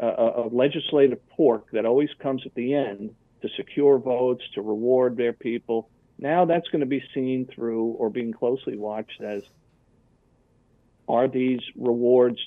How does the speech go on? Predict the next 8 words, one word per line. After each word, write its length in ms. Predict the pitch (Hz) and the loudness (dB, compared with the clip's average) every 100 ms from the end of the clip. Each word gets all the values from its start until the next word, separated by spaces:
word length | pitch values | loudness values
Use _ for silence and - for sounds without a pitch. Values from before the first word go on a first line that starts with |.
| - | -2
to 240 | 120 113 104 - | 2 2 0 -2
party 260 | 131 127 120 | 0 2 2
activists 640 | 120 135 143 120 117 - | 0 0 -2 -2 -4 -6
or 60 | 95 | -8
party 280 | 117 120 123 | -2 0 0
officials 720 | 120 147 143 - 127 120 110 - _ _ _ _ _ _ - | 0 2 2 4 2 2 0 -12 _ _ _ _ _ _ -6
for 180 | 123 107 | -4 -2
supporting 600 | 127 - 123 120 117 | -6 -2 0 0 -2